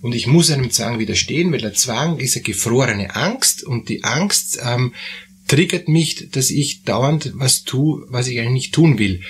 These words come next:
sondern ich muss bei der Angst durchgehen. Wenn ich jetzt Angst habe, dass ich was schlecht gemacht habe, sage ich, es ist gut genug.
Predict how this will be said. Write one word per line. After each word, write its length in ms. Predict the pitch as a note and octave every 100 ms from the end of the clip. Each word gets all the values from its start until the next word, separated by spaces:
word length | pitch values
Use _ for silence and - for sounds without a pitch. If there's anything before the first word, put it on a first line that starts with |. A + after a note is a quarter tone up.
| - -
sondern 280 | - A#2+ B2
ich 140 | -
muss 200 | C#3 C#3
bei 80 | -
der 140 | A#2+ B2
Angst 260 | C3 -
durchgehen. 500 | G#3 G#3 - F#2+ F#2+
Wenn 240 | - A#2+ C3
ich 120 | C3
jetzt 200 | A#2+ -
Angst 320 | A2+ D3 -
habe, 140 | D3 -
dass 160 | A2+
ich 160 | B2 -
was 140 | -
schlecht 400 | - G#2 F#2 -
gemacht 400 | G2+ A2+ D#3 -
habe, 180 | D#3 D#3 - - -
sage 280 | B2 C3
ich, 140 | C3+ -
es 180 | B2 C#3
ist 180 | -
gut 200 | D3 C#3+
genug. 500 | C#3+ B2+ C#3 - -